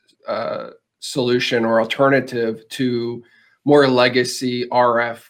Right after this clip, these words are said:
coaxial-based distribution systems, um, which provides the ability to distribute media and media services,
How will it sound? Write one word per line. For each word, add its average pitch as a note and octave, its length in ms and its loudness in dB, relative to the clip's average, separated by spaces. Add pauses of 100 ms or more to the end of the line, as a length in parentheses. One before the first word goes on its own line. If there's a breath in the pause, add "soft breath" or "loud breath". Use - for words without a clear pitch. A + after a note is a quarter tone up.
(160)
coaxial-based A#2+ 1160 -6 (100)
distribution B2 680 -4
systems, A2+ 840 -10 (480)
um, A#2+ 400 0
which D3 520 2 (240)
provides C3+ 960 2 (120)
the B2+ 160 -4
ability B2 600 -2
to A2 720 -4 (340)
distribute A2+ 840 -2
media C3 640 0 (200)
and A2+ 440 -2
media B2 400 -2
services, A2+ 960 -4